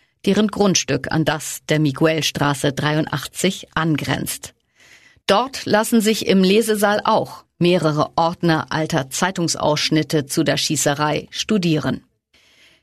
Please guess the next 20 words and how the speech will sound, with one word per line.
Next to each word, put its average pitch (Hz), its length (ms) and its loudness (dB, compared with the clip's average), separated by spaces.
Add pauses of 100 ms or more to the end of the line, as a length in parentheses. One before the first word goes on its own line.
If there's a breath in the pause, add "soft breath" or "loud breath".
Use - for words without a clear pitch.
(100)
Die 175 80 4
linke 262 420 4
Szene 254 480 2
in 170 120 2
der 165 80 2
Bundesrepublik 156 880 2
und 139 180 0
West-Berlin 202 960 2
war 165 520 0
im 226 220 4
Frühjahr 233 380 2
neunzehnhundertsiebzig 202 1300 2
von 170 160 0
der - 160 -2
Aktion 202 580 2
von 135 300 -2
Enslin, 165 640 0
Meinhof 175 480 0
und - 200 -2
Co. 208 360 2